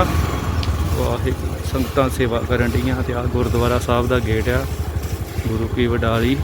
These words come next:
ਆਪਾਂ ਪਹੁੰਚ ਗਏ ਹਾਂ ਗੁਰਦੁਆਰਾ ਗੁਰੂ ਕੀ ਵਡਾਲੀ ਦੇ ਅੰਦਰ, ਲੱਗੇ ਹਾਂ ਜਾਣ।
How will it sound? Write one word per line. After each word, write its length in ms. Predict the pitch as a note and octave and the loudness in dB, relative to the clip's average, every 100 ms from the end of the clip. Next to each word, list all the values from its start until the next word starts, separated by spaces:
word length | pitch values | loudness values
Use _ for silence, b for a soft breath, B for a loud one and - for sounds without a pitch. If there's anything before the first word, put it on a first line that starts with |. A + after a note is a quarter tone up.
| - - - - - - | -2 -4 -6 -6 -6 -6
ਆਪਾਂ 260 | - - C#3 | -6 -4 -4
ਪਹੁੰਚ 260 | B2+ C3+ | -4 -4
ਗਏ 140 | C3+ C#3 | -2 0
ਹਾਂ 80 | C3+ | 0
ਗੁਰਦੁਆਰਾ 500 | B2 A#2+ C3 C3 C3 | -2 -2 2 2 2
ਗੁਰੂ 200 | B2 B2 A2+ | 0 -4 -2
ਕੀ 80 | C3 | -4
ਵਡਾਲੀ 360 | B2 A#2+ A#2+ | -2 -2 0
ਦੇ 80 | C3+ | 0
ਅੰਦਰ, 220 | B2+ B2 | 0 0
ਲੱਗੇ 280 | B2 A2+ B2 | 0 0 0
ਹਾਂ 80 | C3+ | 0
ਜਾਣ। 320 | B2+ A#2+ B2+ | 0 0 0